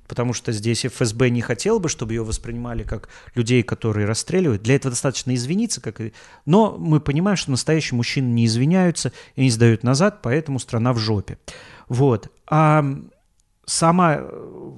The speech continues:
ну, ты просто видишь и понимаешь, ну да, задело, как бы. Вот, люди-то не любят нас. И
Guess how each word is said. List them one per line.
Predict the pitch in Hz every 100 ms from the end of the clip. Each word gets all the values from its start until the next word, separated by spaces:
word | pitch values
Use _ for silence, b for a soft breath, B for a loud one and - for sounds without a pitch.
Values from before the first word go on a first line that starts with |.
| -
ну, | 190
ты | 196 190
просто | - 180 -
видишь | 165 185 131 -
и |
понимаешь, | 117 107 147 147 -
ну | 117
да, | 113 139 147 b b b b
задело, | 110 135 139 113 120 151 131 95 - _
как | 127 104
бы. | 107 101 92 _ B B B B B B B B B _
Вот, | 120 135 131 - 110
люди-то | 113 120 - 110
не | 101
любят | 104 98 101 -
нас. | 101 - - -
И | - - 135 139